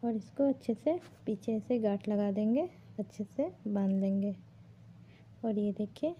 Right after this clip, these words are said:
इसमें लगा देंगे।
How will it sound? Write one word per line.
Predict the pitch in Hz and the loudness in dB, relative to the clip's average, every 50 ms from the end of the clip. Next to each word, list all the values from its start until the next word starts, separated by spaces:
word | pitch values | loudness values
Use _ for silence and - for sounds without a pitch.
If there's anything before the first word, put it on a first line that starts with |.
| - - - - - | -14 -20 -16 -8 -8
इसमें | 214 - - - 247 294 330 - - - - - - - - - - - - - - - - - - - - - - - - - - - - - - - - - - - - - - - | -8 -8 -2 0 0 0 0 -2 -12 -20 -20 -20 -20 -20 -20 -20 -20 -20 -20 -20 -20 -20 -20 -20 -20 -20 -20 -20 -20 -20 -20 -20 -20 -20 -20 -20 -20 -20 -20 -20 -20 -20 -20 -20 -8 -4
लगा | 214 202 190 180 190 185 | -2 -2 -2 -2 -2 -4
देंगे। | 175 196 196 190 190 190 202 | -4 -2 -2 -2 -2 -2 -4